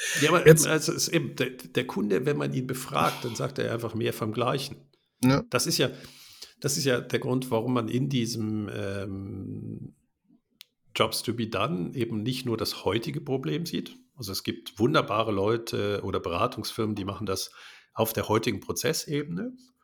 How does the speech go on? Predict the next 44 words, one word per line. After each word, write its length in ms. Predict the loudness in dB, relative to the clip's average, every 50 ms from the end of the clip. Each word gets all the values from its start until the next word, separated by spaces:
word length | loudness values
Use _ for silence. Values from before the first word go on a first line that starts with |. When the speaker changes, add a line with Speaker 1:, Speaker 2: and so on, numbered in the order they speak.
| _ _ _
Speaker 1:
und 160 | -2 0 2
lassen 260 | 2 2 2 0 2
dann 200 | 2 2 2 2
den 140 | 0 0 0
Kunden 360 | 0 0 -2 -2 -2 -4 -4
sagen, 500 | -2 0 0 2 4 4 4 2 0 0
„Ja, 260 | 2 2 2 0 -2
wie 80 | -4 -2
viel 180 | 0 0 2 2
ist 200 | 0 0 0 0
denn 120 | 0 0 0
deine 260 | 0 -2 -2 -2 -2
Zahlungsbereitschaft, 840 | 0 2 2 2 2 0 -2 -4 -4 -4 -4 -4 -2 -4 -4 -4 -4
wenn 100 | -4 -4
man 80 | -4
das 140 | -6 -6 -4
lösen 300 | -2 -2 -2 -2 -4 -4
kann?“ 240 | -4 -4 -4 -4 -6 -12 -18 -20 -20 -20 -20 -20 _ _ _
Man 100 | -8 -4
kann 220 | -2 0 0 0
also 340 | 0 0 0 0 -2 -2 -4 -8 -2
wunderschön 540 | 0 2 2 4 2 0 0 0 0 0
auf 100 | -2 -2
Horizont 420 | -2 0 0 0 -2 -4 -6 -6 -4
zwei 380 | -6 -6 -4 -4 -2 -2 -2
das 220 | -2 -2 -4 -4 -4
Ganze 320 | -4 -4 -4 -4 -4 -4
machen 420 | -4 -4 -6 -6 -6 -6 -8 -8 -8 -4
oder 220 | -2 0 2 2 2
man 160 | 0 -2 -4
kann 180 | -6 -6 -4
natürlich 320 | -4 -6 -6 -6 -8 -10 -8
diese 320 | -8 -6 -4 -4 -2 2
Aufgaben, 480 | 2 0 2 0 0 0 0 0 0 -2
die 120 | -2 -2
man 140 | -2 -2 -4
für 140 | -4 -6 -6
den 140 | -6 -6 -6
Kunden 360 | -4 -4 -4 -4 -6 -8 -6
beobachtet, 720 | -4 -2 -2 0 0 0 0 0 -2 -4 -6 -6 -6 -10 -16 -18 -20 -20 -20 -20 -20 _ _ _ _ _ _ _ _ -12 -12 -6 -2
ähm, 320 | -2 0 0 -2 -2 -4
auch 180 | -4 -4 -2 -2
auf 220 | -4 -4 -4 -4
einer 260 | -4 -2 -2 -4 -4